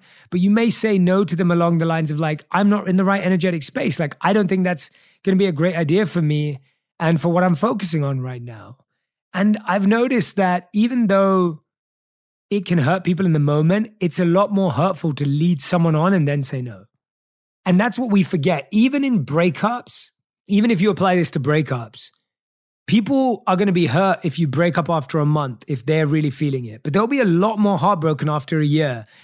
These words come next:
And I know so many people who wait way too long to break up with people. I remember being with someone once,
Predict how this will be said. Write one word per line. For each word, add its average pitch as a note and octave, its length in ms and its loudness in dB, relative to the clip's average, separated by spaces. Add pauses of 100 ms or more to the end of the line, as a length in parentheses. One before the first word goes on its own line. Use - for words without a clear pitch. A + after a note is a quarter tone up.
(100)
And D#3+ 160 0
I G#3+ 120 2
know A#3+ 140 2
so G3 360 0
many A#3 220 2
people C3+ 680 -6 (420)
who F3 200 2
wait D#3 380 0
way F3 520 2
too G3+ 240 0
long F#3 220 2
to D3+ 100 -2
break D3 240 -4
up B2+ 160 -8
with B2 120 -14
people. B2 260 -6
I D#3+ 60 4
remember G#3 320 2
being F3+ 240 0
with F3+ 160 0
someone D3 400 0
once, C#3 400 -6